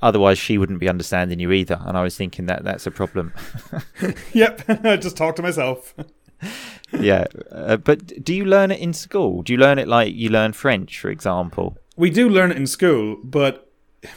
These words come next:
Speaker 2: there's so, there's a lot of issues with it, but, like, one issue is time. So, sure, we might have an hour a day, but that's only gonna be five hours, what, like, twenty hours a
Speaker 1: Yeah, of
Speaker 2: month
Speaker 1: course.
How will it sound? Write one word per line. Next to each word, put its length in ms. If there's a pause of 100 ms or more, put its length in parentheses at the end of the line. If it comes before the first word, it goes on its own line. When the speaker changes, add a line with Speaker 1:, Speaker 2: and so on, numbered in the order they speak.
(140)
Speaker 2:
there's 240
so, 140
there's 220
a 60
lot 140
of 140
issues 380
with 200
it, 220
but, 140
like, 160
one 160
issue 260
is 100
time. 440
So, 320 (420)
sure, 400
we 140
might 240
have 180
an 100
hour 340
a 100
day, 320
but 320 (420)
that's 180
only 160
gonna 140
be 100
five 320
hours, 600 (180)
what, 140
like, 320 (100)
twenty 380
hours 580 (220)
a 80
Speaker 1:
Yeah, 200
of 80
Speaker 2:
month 100
Speaker 1:
course. 420